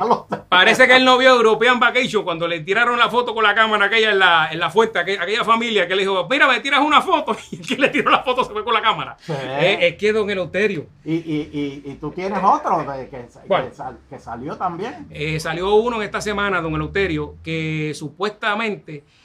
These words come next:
Speaker 2: eh, contactaron, están contactando a las personas y te dicen, "Mira, usted, eh, eso es alguien de adentro, don Eleuterio.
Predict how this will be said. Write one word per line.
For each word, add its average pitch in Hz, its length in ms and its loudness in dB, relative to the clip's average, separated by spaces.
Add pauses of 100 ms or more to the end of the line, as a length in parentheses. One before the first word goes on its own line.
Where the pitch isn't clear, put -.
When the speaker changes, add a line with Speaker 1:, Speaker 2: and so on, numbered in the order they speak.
(400)
Speaker 2:
eh, 131 400 -10
contactaron, 170 500 -6
están 180 400 -12
contactando 214 540 -6
a 202 40 0
las 190 100 -2
personas 175 500 -8
y 139 40 -10
te 151 80 -10
dicen, 156 260 -6
"Mira, 226 200 -4
usted, 196 220 -6
eh, 160 1000 -4
eso 202 140 -10
es 202 60 -4
alguien 202 240 -4
de 196 80 -4
adentro, 147 380 -10
don 131 100 -12
Eleuterio. 127 520 -10